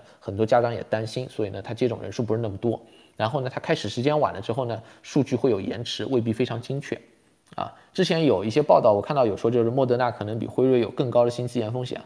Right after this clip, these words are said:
呃，这个应该是最新的数据，C D C提供的。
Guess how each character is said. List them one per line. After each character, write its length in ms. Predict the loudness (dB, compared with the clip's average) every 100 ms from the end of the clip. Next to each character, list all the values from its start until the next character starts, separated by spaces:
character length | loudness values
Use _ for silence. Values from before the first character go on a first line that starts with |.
| -16 -20 _
呃， 180 | -4 -4 -8 _
这 140 | 0 2
个 100 | 2
应 100 | 2
该 120 | 0
是 100 | 0
最 180 | 4 2
新 220 | 2 -2
的 80 | -2
数 180 | -2 -4
据 200 | -4 -4
，C 180 | -2
D 100 | -2
C 160 | 0 -2
提 200 | -4 -6
供 160 | -8
的。 120 | -10